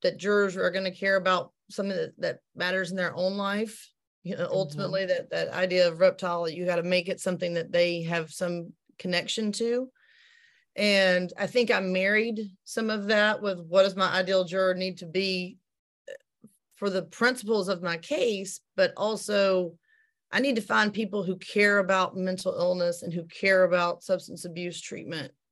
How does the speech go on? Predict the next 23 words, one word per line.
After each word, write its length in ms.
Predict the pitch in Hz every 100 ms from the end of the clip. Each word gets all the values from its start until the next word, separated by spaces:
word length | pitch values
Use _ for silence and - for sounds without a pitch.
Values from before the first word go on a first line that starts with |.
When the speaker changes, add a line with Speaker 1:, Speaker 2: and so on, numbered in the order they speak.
| _ _ _ - 180
Speaker 1:
in 120 | 185
this 180 | 170 -
country 580 | 190 170 180 170 165 -
and 160 | 175
the 160 | 170 185
implications 840 | 185 175 165 214 202 202 180 175
of 240 | - 175 165
what 240 | 170 180
happens 640 | 175 180 185 175 170 165 - _ _
to 100 | -
all 240 | 190 208 202
of 100 | 170
us 300 | 165 165 -
and 100 | 170
our 120 | 185
vulnerabilities 960 | 185 180 170 170 190 180 165 170 160 -
if 420 | 180 175 165 - _ _ _ _ _ _
mental 260 | 196 190 185
illness 380 | 185 185 175 180
is 120 | 160
not 260 | 170 165
properly 360 | - 165 - 87
treated 400 | - 82 73 71